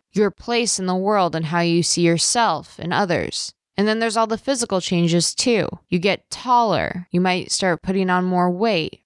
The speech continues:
or going through puberty. And yes, once we become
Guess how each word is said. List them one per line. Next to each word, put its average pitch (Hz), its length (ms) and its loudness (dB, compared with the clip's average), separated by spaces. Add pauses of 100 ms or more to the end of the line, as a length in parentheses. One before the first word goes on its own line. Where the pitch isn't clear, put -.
or 160 80 -2
going 180 280 0
through 180 200 0
puberty. 190 720 -2 (280)
And 240 160 -2
yes, 269 380 0
once 226 420 -2
we 226 280 2
become 196 420 0